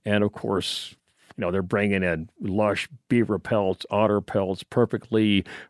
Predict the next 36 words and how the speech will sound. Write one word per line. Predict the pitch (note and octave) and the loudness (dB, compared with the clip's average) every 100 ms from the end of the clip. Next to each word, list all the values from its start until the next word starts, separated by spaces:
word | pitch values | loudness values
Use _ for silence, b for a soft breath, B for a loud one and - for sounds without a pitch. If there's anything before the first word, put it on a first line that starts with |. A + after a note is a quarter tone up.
| - | -2
processed | - A2 G#2+ A2+ G#2 - A#2+ | 2 4 4 2 0 -2 0
deer | A#2+ A#2 | 2 4
hides, | A2+ G#2+ A2+ | 4 4 2
beautifully | G2+ C3+ F3 A#2 G#2+ | 4 4 4 4 0
tanned, | B2+ B2+ G2+ - - | 2 4 2 -2 -4
you | F2+ | -4
know, | |
brain | F2+ A2 G#2+ A2+ | 0 0 2 0
tanned. | G2 G#2 G2 F#2+ B B B B | -2 -2 -2 -4 B B B B
And, | A2+ A2 A2 G#2+ G#2+ | 0 2 4 4 4
uh, | G2+ | 4
Boone | F#2+ D3+ G3+ | 4 4 4
intuitively | C3+ - E3+ D3 B2+ A2+ | 2 2 2 4 4 4
is | A2 A2 - | 2 0 -2
picking | - C#3+ A#2 G#2+ | 0 2 4 4
up | D3+ - | 4 0
on | F2+ - | -2 -4
this. | - - - - | -10 -10 -10 -6
And | A2 G#2 | -2 0
he's, | G#2+ B2+ A2+ - | 2 0 0 2
there's, | A#2+ G#2+ - - - | 2 2 -2 -16 -8
the | |
Delaware | G#2 B2+ C3+ B2 G#2+ F#2+ | 2 4 4 4 4 2
are | |
closely | F#2 A#2+ A2 - G#2+ F#2+ - - - | 0 0 0 0 -2 -2 -4 -10 -4
related | G2+ G#2+ G2 - | 0 2 0 -2
culturally | - B2+ - A2+ A2 G2 | 0 0 0 0 0 2
and | G2+ | 0
linguistically, | G2+ G2+ B2 C3 B2 - F2 E2 B B B B B B _ - | 0 2 2 2 -2 -4 -4 -4 B B B B B B _ -4
as | G#2 G#2 | -2 0
Algonquin | G#2+ G2+ G#2 G2+ - F2+ | 0 0 2 0 0 -2
speakers, | - C3+ D#3 F#2+ F2+ E2+ | -2 -2 0 0 0 -2
to | - A2 G2+ | -2 -2 0
the, | F#2+ | 2
uh, | E2+ E2+ | 2 2
Shawnee. | - G2 G#2+ C3+ | 2 2 2 0